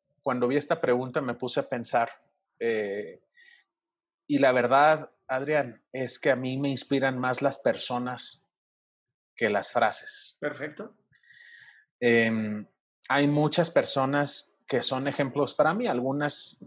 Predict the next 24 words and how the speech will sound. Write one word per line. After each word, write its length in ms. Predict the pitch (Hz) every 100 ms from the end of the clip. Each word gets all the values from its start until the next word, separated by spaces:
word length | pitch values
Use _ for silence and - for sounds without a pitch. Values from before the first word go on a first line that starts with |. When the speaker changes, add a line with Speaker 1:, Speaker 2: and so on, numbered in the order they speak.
| 113
Speaker 1:
o 180 | - 107
bastantes 560 | 101 - 123 123 139
cercanas 560 | - 113 - 123 131 -
a 60 | 110
mí, 240 | 135 165 104
¿no? 160 | 117
Ya 180 | 156 98
te 80 | 117
decía, 360 | 107 - 120 -
para 180 | 104
mí 220 | 101 110 117
la 100 | 110
influencia 440 | - 107 98 113
de 60 | 101
mis 160 | 90
papás, 720 | - - 107 110 107 - - -
de 100 | 202
mis 180 | 160 -
hermanos, 600 | 98 98 107 107 98 -
de 120 | 156
mi 100 | 170
esposa, 560 | 104 - 104 107 120 104
mi 220 | 127 123
hija, 320 | 85 - -